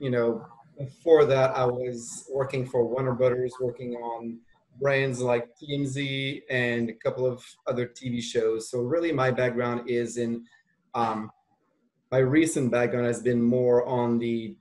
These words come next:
television, you know, syndication side, but my first love was always local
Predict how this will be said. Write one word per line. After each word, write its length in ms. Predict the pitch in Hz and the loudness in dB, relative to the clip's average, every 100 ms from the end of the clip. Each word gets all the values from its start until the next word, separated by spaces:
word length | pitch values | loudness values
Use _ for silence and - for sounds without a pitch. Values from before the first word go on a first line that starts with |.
| - | -2
television, 760 | 160 139 135 123 127 123 123 135 | 2 4 2 0 0 -2 -4 -6
you 100 | 127 | -4
know, 140 | 113 | -2
syndication 680 | 110 135 123 113 127 123 113 | -4 -4 -4 0 -2 -2 -12
side, 500 | - 123 113 113 117 - _ | -4 -2 0 -2 -4 -12 _
but 180 | 120 123 | -4 -2
my 200 | 135 127 | 0 0
first 360 | 123 139 127 - | 0 -2 -2 0
love 200 | 123 117 | 0 0
was 160 | 110 | -2
always 500 | - 127 120 117 113 | -2 2 4 4 2
local 340 | 117 123 123 | 2 2 0